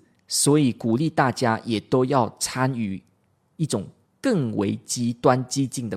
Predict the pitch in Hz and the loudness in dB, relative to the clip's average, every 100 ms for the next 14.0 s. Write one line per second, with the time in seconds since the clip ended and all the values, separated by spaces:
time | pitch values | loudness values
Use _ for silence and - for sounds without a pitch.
0 | - 110 104 110 98 - - - 95 - | -4 -2 0 -2 -8 -10 -10 -8 -8 -12
1 | _ - - - - 151 - 160 160 120 | _ -20 -20 -16 2 2 4 2 2 2
2 | 113 101 107 165 139 127 123 113 107 107 | 2 2 4 4 4 -2 -2 -2 -4 -4
3 | 107 101 104 104 101 107 98 - - 82 | -4 -2 0 2 0 -4 -4 -6 -8 -12
4 | 73 - - - _ _ _ _ _ _ | -14 -18 -20 -20 _ _ _ _ _ _
5 | 117 113 180 123 156 190 175 143 147 147 | -8 -4 -4 -4 2 4 4 6 6 6
6 | - - - - 165 175 170 214 - 214 | 2 -18 -20 -2 2 2 2 0 4 4
7 | 208 127 127 139 123 156 175 233 196 185 | 6 4 4 0 0 0 4 2 2 -2
8 | - 135 123 196 175 - 240 185 - 190 | -4 -6 -2 0 0 4 6 6 4 2
9 | 180 180 127 101 98 - 123 120 - - | 2 2 2 0 -6 0 0 0 -8 -10
10 | - 107 107 123 107 107 120 127 123 - | -2 0 0 -2 -4 -2 2 4 2 -2
11 | - 135 131 120 117 113 135 127 98 - | -2 -2 -2 0 0 -2 -4 -4 -6 -4
12 | 117 113 123 113 - - 269 131 - 107 | -4 -6 -6 -6 -6 2 2 2 2 0
13 | 110 104 104 160 - 101 87 117 - | 0 -6 -4 -6 -4 -4 0 0 -2